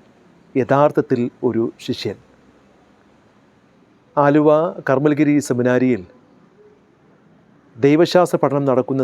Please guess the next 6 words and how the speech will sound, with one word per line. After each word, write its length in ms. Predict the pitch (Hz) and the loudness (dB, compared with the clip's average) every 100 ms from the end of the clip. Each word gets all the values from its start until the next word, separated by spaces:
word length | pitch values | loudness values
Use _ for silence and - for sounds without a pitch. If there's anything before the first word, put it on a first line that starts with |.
| 123 | -4
സമയത്ത് 400 | 107 110 107 101 85 _ _ - _ _ _ - _ _ _ _ _ _ _ _ | -4 -4 -4 -6 -10 _ _ -20 _ _ _ -20 _ _ _ _ _ _ _ _
ഉച്ചയ്ക്ക് 440 | 131 - 151 156 143 120 - _ _ _ _ _ _ _ | -4 0 0 2 2 0 -6 _ _ _ _ _ _ _
ആഹാര 400 | 135 139 147 160 160 | 0 2 2 2 2
സമയത്ത് 420 | 147 139 135 - 123 - _ _ _ _ _ _ _ _ - | 0 2 0 0 -4 -6 _ _ _ _ _ _ _ _ -6
ധ്യാനാവസരത്തിൽ 880 | 127 143 175 165 143 143 131 139 120 139 131 | 0 2 4 2 2 0 0 -2 -4 -4 -4
ധ്യാനഗുരു 460 | 131 143 135 131 | -2 0 0 -2